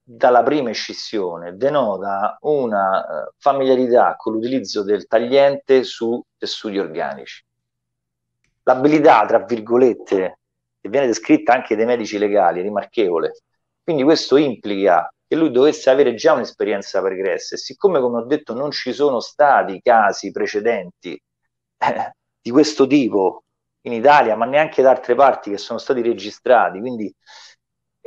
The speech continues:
quell'azione che lui compie nell'ottantuno sulla Denuncio, purtroppo, eh,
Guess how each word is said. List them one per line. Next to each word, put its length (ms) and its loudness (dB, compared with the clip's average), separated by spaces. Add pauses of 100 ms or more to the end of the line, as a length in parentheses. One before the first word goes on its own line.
(200)
quell'azione 1000 6
che 40 2
lui 180 0
compie 340 2
nell'ottantuno 760 -2
sulla 200 4
Denuncio, 640 -6 (420)
purtroppo, 800 2
eh, 600 -2